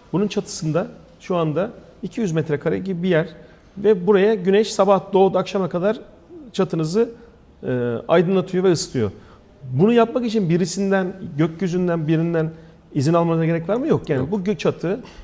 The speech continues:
Speaker 1: bina nasıl sizin mülkiyetinizdeyse çatınız da sizin mülkiyetinizde. Dolayısıyla güneş enerjisi bağımsız bir kaynak. Nasıl bağımsız kaynak? İşte rüzgar her yerde esmez. Yükseklerde
Speaker 2: Hı hı.
Speaker 1: eser.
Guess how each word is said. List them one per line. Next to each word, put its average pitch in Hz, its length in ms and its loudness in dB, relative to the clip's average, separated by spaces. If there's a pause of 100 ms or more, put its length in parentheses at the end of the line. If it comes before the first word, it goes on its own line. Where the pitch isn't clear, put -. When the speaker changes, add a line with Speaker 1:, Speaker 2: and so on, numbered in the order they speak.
Speaker 1:
bina 190 240 4
nasıl 240 200 2
sizin 180 140 -2
mülkiyetinizdeyse 165 960 0 (300)
çatınız 220 340 4
da 196 80 4
sizin 139 200 -4
mülkiyetinizde. 117 680 -6 (440)
Dolayısıyla 202 580 4 (220)
güneş 214 300 4
enerjisi 208 320 0
bağımsız 165 380 -2
bir - 40 -14
kaynak. 107 420 -6 (640)
Nasıl 214 220 6
bağımsız 160 280 2
kaynak? 165 280 -2 (400)
İşte - 120 -8
rüzgar 202 400 2 (180)
her 226 160 2
yerde 214 260 6
esmez. 185 480 0 (680)
Yükseklerde 175 500 0
Speaker 2:
Hı - 20 0
hı. 160 40 4
Speaker 1:
eser. 123 260 0